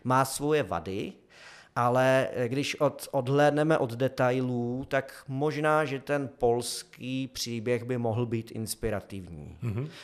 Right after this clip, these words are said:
Speaker 1: I s ohledem na to, že tam mají podobný volební systém, protože samozřejmě, eh, i to je důležitý aspekt toho srovnávání.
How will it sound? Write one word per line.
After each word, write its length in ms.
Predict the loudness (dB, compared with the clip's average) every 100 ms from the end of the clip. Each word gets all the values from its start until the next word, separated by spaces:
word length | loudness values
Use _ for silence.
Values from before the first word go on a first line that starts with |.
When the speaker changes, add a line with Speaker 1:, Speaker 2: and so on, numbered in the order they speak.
| -10
Speaker 1:
I 60 | -4
s 80 | 2
ohledem 300 | 4 4 4
na 100 | 2
to, 100 | 0
že 100 | 0
tam 180 | 0
mají 160 | 2 0
podobný 840 | -2 0 0 0 -2 -2 -2 -4
volební 460 | -2 2 2 0 -4
systém, 580 | -6 -8 -6 -4 -4 -8
protože 400 | -10 -8 -8 -8
samozřejmě, 640 | -6 -6 -6 -6 -6 -8 -10 -20 -20 -18 -8
eh, 160 | -6 -6
i 100 | -8
to 260 | 0 2
je 120 | 4 2
důležitý 920 | 2 0 0 -4 -6 -6 -4 -8 -10 -10
aspekt 480 | -8 -6 -6 -8 -6
toho 220 | -4 -4
srovnávání. 1000 | -2 -2 0 0 0 -2 -10 -14 -18